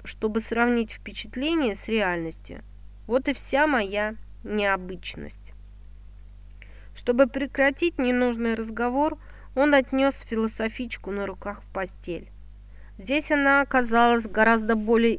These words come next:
эпикурейкой, чем стоиком или поклонницей Шопенгауэра. Вообще-то Лихарев знал, что умеет производить на людей любое требуемое впечатление, и использовал эту данную ему способность как в служебных, так и в личных целях.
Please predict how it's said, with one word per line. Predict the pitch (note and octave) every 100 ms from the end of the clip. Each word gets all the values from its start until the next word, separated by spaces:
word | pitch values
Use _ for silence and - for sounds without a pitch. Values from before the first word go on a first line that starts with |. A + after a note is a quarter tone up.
| A3+
эпикурейкой, | - A3 - B3 G#3+ G#3 A3+ A3+
чем | G#3+ A#3 A#3
стоиком | A3+ - A#3 F#3+ F#3 - E3 - - -
или | F#3+ G#3
поклонницей | G3 A3+ A3+ B3+ A#3+ G3 F#3 - E3+
Шопенгауэра. | - F#3+ - G#3+ G3+ G3+ F#3+ F3+ F3+ F3+ F#3 - - - - - - - - -
Вообще-то | C#4 D4+ F#4+ F#4+ F4
Лихарев | D#4+ - C#4+ D4 D4+
знал, | B3+ A#3 A#3+ D4 D#4+
что | - - A#3+
умеет | A#3+ A#3+ B3 C4 C4+ -
производить | - A3 A3+ G#3 A3 G#3+ A#3 A3+
на | G#3+
людей | G#3+ A3 G#3+ C4
любое | B3 A#3 A#3 C4 A#3
требуемое | - G#3+ G#3+ F#3 F#3+ F#3+ F#3+
впечатление, | - G#3+ - A3+ A3 G#3 G3 F3 E3+ - - - - -
и | C4+ D#4 C4
использовал | - - C4+ A#3+ G3+ F#3+ F#3+
эту | G3 - G3+
данную | G#3 B3+ C#4+ B3 A3
ему | A3 G#3
способность | - G3+ G#3+ - B3+ B3 A#3
как | - A3 -
в |
служебных, | - A#3 A3 A#3+ B3+ A#3+ B3
так | - G#3+ A3
и | A#3
в | G#3
личных | G#3+ A3 - G#3 -
целях. | - - F3+ F3 F3